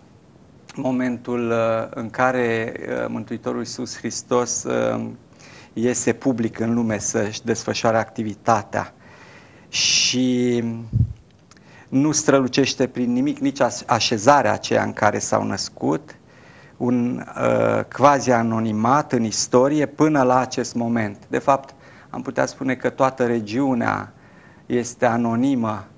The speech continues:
Am putea spune că și istoria apare anonimă până la întruparea Mântuitorului Hristos. Da, este chemat de, de Iisus Hristos să vină la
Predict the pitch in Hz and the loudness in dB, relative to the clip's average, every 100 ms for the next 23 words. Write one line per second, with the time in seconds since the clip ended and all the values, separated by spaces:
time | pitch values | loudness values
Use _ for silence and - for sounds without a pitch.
0 | - 127 123 135 143 - 135 131 135 - | -10 -8 -6 -2 -2 -2 -4 -2 -2 -2
1 | 139 110 - 151 131 113 110 - 117 110 | -4 -4 0 2 2 2 0 2 2 2
2 | 110 110 110 110 110 107 - 107 110 110 | -2 -2 -4 -4 -6 -8 -8 -6 -4 -2
3 | 107 113 104 110 113 110 107 113 - 107 | -4 -6 -10 -6 -2 -2 -2 -6 -8 -6
4 | 110 110 110 104 113 104 - 104 - - | -4 -4 -6 -8 -8 -8 -4 -4 -4 -12
5 | - - - - - - - - 143 160 | -20 -20 -20 -20 -20 -20 -20 -4 2 4
6 | 113 110 156 160 - 147 143 135 131 143 | 2 0 0 -2 0 -2 2 2 2 2
7 | 143 - 123 117 120 117 113 110 107 95 | 0 -4 -6 0 2 2 0 -4 -8 -16
8 | - _ _ _ _ - - - - 101 | -20 _ _ _ _ -20 -20 -20 -16 -14
9 | 98 113 113 117 113 113 110 110 113 110 | -6 -4 -2 -4 -4 -4 -6 -6 -8 -6
10 | 131 - 117 113 - 143 147 147 123 113 | -6 -6 -6 -6 -2 2 2 2 -2 0
11 | 123 117 113 113 117 | 0 2 4 4 2